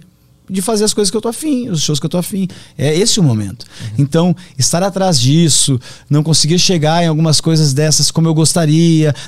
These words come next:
Speaker 1: não conseguir produzir os projetos que eu gostaria, me dão mais medo, hoje em dia, de estar vivendo uma grande oportunidade e, e não saber se tô aproveitando ela da melhor forma, do que me dava no início da carreira, que eu tinha certeza que eu tava fazendo a grande oportunidade e aproveitando ela da melhor forma.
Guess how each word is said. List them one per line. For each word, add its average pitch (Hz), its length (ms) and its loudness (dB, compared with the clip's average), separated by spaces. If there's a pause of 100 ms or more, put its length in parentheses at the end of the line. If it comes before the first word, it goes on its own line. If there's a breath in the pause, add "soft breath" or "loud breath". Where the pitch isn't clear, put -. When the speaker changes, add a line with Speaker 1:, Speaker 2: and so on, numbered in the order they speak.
Speaker 1:
não 147 80 0
conseguir 156 300 0
produzir 151 280 0
os 170 140 0
projetos 151 440 0
que - 80 -4
eu 160 60 -2
gostaria, 160 720 0 (300 loud breath)
me 170 160 4
dão 180 200 2
mais 208 360 2
medo, 196 560 0
hoje 151 240 2
em 156 60 4
dia, 147 420 2 (360 soft breath)
de 131 120 0
estar 170 340 0
vivendo 180 400 0
uma 165 140 0
grande 165 280 2
oportunidade 151 840 -2
e, 156 320 2 (260)
e - 100 -2
não 156 140 4
saber 151 280 0
se 156 140 0
tô 170 100 0
aproveitando 147 420 0
ela 139 140 2
da 135 60 0
melhor 131 220 0
forma, 156 480 -2 (320 loud breath)
do 190 200 0
que 196 420 2
me 190 160 0
dava 185 240 2
no 190 60 4
início 190 180 4
da 185 80 2
carreira, 180 340 2
que 190 80 -2
eu 190 60 0
tinha 196 140 2
certeza 208 560 2
que 185 60 -2
eu 196 40 0
tava 190 320 0
fazendo 180 300 2
a 175 40 2
grande 170 240 2
oportunidade 165 460 0
e - 0 -
aproveitando 160 480 0
ela 151 100 2
da 151 80 -2
melhor 151 180 0
forma. 113 260 -12